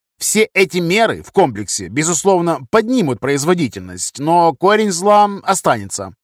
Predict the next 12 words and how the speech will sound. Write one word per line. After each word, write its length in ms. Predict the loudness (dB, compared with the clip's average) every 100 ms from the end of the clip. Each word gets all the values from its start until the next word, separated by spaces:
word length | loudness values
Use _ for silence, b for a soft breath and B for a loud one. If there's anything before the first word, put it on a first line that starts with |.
| _ _ _
Ставка 500 | -4 2 4 4 0
штампует 480 | 0 0 2 2 2
бригады 520 | 0 0 2 2 2
и 40 | 0
дивизии 500 | -2 -2 -2 -2 0
как 320 | 0 -2 -2
монеты, 580 | 0 2 2 -2 -6 -12 _
а 140 | -2
хирург 500 | 2 2 4 2 2
учится 500 | 2 2 -2 -8 -8
десять 560 | -4 2 2 2 -2 -2
лет. 260 | 0 0